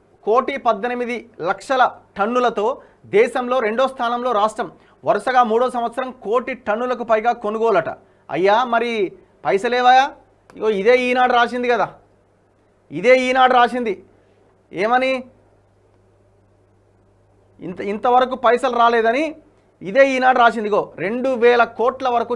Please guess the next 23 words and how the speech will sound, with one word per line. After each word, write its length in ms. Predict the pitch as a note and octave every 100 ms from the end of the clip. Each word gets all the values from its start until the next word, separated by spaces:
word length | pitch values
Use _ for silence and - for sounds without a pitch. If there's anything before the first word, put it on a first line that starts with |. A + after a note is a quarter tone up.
| A#3+
చెల్లింపులు 400 | A3 A3+ A3 G#3+
ఇంత, 100 | G#3 G3+ G3
ఇంతవరకు 320 | G3 F#3+ F#3+ F3+
జరగలేదు. 420 | F3+ F3+ F3+ A#3 D4+ - - - -
రాష్ట్ర 300 | A3 C4+ C4+ A#3+
ప్రభుత్వం 400 | A#3 A3+ A#3 A#3 - _ _ _ -
ఇవ్వాల్సిన 480 | G3 A3+ A3+ A3+ G#3+
డబ్బులు 240 | F#3 F#3 A#3+
ఇంకా 200 | G#3 A#3+ G3+ F#3
రైతులకి 400 | F3 F3+ F3+ F3 B3+
రాలే. 200 | B3+ D#3+ - _ _ _ _ _ -
మరి 120 | G3+
దీని 160 | F#3+ B3
గురించి 200 | B3+ B3+ B3+
ఏం 60 | B3+
చెప్తావు? 300 | C4 C4 C4+ C4 - _ _ _
ధాన్యం 360 | D#3 G#3+ B3 B3 A3+
కొనుగోలు 320 | A3+ B3+ C4
అద్వితీయం 400 | G#3+ A#3+ B3 A#3+ F#3+
అంట. 100 | D#3 G#3
ఏడా 100 | A#3+
అద్వితీయంగా 460 | A3+ A3+ B3+ B3+ B3+
చేసినావు? 300 | B3+ A3+ F#3+